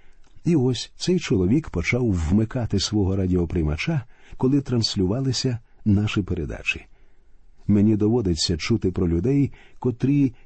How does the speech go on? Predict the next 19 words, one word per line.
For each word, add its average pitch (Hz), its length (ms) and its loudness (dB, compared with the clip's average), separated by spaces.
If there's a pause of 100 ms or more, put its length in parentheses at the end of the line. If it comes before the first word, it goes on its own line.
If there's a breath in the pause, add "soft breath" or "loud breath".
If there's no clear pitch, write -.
тільки 160 380 0
но 143 160 0
раз 69 280 -4
почувши 104 560 0
благовістя, 107 760 0 (320 soft breath)
навертаються 143 880 2
у 117 160 2
віру 104 260 4
в 87 80 0
Господа 82 540 -4
нашого 113 540 -4 (360 soft breath)
Ісуса 85 560 -4 (140)
Христа. - 560 -8 (760)
На 98 100 2
мою 92 260 4
думку, 92 480 0 (280 soft breath)
це - 200 -4
цілком 120 420 -2
можливо 123 640 0